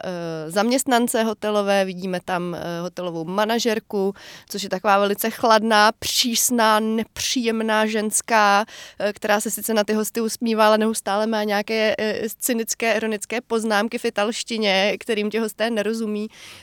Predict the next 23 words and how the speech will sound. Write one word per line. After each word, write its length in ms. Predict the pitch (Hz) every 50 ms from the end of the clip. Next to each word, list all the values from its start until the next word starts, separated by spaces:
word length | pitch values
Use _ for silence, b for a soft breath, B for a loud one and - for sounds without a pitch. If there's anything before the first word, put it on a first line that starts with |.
| B
A, 280 | B 214 214 208 202 - -
eh, 280 | - 190 196 202 202 196 _
tak 160 | - 226 -
trochu 280 | - 226 220 220 262 226
vidíme, 380 | 220 202 202 220 214 214 214
že 200 | 208 226 214 208 -
je 140 | - 220 220
velmi 320 | 202 202 196 190 220 240 -
osamělá. 640 | - 175 - - 202 214 202 190 175 165 156 156
Já 120 | 156 170
teda 180 | - - 208 214
chci 180 | - - - 214
jenom 240 | 208 214 233 233
říct, 200 | 233 - 220 202
že 100 | 214 220
jsem 200 | 214 - 220 220
viděla 340 | 214 220 202 233 226 226 226
zatím 300 | 220 226 220 - 233 240
první 280 | - 226 208 226 226 226
tři 160 | - - 262
díly, 480 | 220 185 180 185 185 180 185 202 220 240
nemám 300 | 226 196 196 202 214 214
recenzenský, 1160 | 196 185 - - 202 196 202 196 208 196 202 196 - - - - 214 208 196 175 170 156